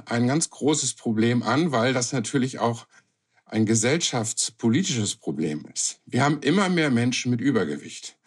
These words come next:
Über fünfzig Prozent der Frauen in Deutschland sind übergewichtig und über sechzig Prozent der Männer. Und ungefähr zweiundzwanzig Prozent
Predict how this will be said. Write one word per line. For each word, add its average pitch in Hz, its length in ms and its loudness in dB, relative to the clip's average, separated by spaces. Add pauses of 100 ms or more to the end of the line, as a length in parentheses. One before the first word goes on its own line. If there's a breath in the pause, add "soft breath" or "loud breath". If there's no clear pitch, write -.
Über 190 260 4
fünfzig 175 600 -2
Prozent 127 440 -2
der 113 120 2
Frauen 151 680 0 (100)
in 110 120 0
Deutschland 117 480 2
sind 107 260 0
übergewichtig 151 840 0
und 113 100 0
über 135 260 2
sechzig 117 380 -2
Prozent 110 360 -2
der 107 80 0
Männer. 98 380 -4 (460 soft breath)
Und 117 180 0
ungefähr 143 460 2
zweiundzwanzig 156 1000 0
Prozent 135 760 -2